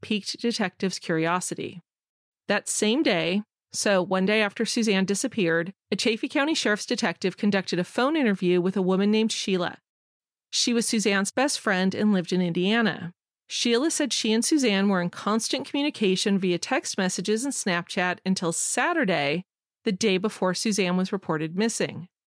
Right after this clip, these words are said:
Sheila said Suzanne hadn't replied to two messages after six P M on Saturday,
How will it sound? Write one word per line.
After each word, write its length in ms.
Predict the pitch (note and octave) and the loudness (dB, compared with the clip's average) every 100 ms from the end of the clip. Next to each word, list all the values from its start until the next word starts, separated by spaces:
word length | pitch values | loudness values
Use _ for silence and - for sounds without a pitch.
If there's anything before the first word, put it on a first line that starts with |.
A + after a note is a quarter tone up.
| _ _ _ _ - | _ _ _ _ -8
Sheila 400 | - A#3+ C4+ F#4 | -2 2 2 0
said 240 | E4 D#4+ | 0 0
Suzanne 480 | - C#4 A3 G3 F#3+ | 2 2 4 4 2
hadn't 360 | - G#3 C4+ | 0 -2 -2
replied 420 | C4 C4 G#3+ F#3 F#3 | -2 -2 0 0 0
to 80 | |
two 180 | F#3 G#3+ | -4 0
messages 520 | G#3+ F3 - F3 F#3 | 0 0 -2 -2 0
after 260 | F3+ E3 F3+ | 0 -4 -6
six 240 | - G3 | -4 -4
P 180 | - G3 | -4 -2
M 120 | F3+ | 0
on 120 | E3+ E3+ | 0 -2
Saturday, 640 | - B3+ C#4 F#3+ E3 | -2 0 0 2 0